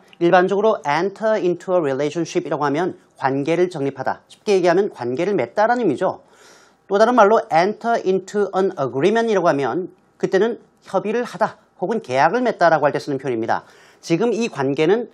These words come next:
우정이라는 관계이기 때문에 가족 관계와는 달리 우정은 우리가 선택할 수 있다라고 얘기하는 거죠. 그렇죠. 가족은 선택할 수 없잖아요. And unlike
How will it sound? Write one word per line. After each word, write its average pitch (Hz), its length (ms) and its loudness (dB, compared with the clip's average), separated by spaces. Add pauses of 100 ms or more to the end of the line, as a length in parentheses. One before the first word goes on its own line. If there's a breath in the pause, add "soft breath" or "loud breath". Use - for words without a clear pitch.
(300)
우정이라는 233 500 2
관계이기 156 380 0
때문에 156 460 -2 (460 soft breath)
가족 214 380 0
관계와는 226 440 4
달리 151 240 2
우정은 180 500 0 (320)
우리가 160 440 2
선택할 269 760 -6
수 - 160 -4
있다라고 151 440 0
얘기하는 123 280 -2
거죠. 110 340 -4 (280)
그렇죠. - 420 -6
가족은 214 440 -4
선택할 208 280 -4
수 190 100 0
없잖아요. 170 520 0 (2250 soft breath)
And 202 200 2
unlike 165 420 2